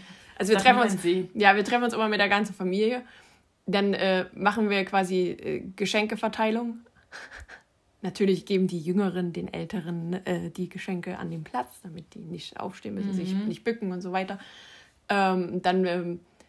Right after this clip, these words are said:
Speaker 1: wird meistens ausgepackt direkt, äh,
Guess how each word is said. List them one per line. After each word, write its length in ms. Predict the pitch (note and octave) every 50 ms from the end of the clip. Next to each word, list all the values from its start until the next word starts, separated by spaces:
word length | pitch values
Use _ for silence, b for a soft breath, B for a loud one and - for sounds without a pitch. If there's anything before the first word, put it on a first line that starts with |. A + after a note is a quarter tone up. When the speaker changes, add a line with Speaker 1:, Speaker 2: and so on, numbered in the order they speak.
| b b _ _ _ _ _ -
Speaker 1:
wird 260 | G#3 A3+ G#3+ A3 - G3+
meistens 400 | A3 A3 A3+ A3 A3+ A3 G3 -
ausgepackt 640 | G#3 G#3 A3 A3 - B3 A3 B3+ A#3+ A#3+ A#3+ -
direkt, 400 | B3 A#3 A#3+ A#3+ B3+ B3 - -
äh, 440 | G3+ G#3+ G#3+ G#3 G3+ G3+ F#3+ -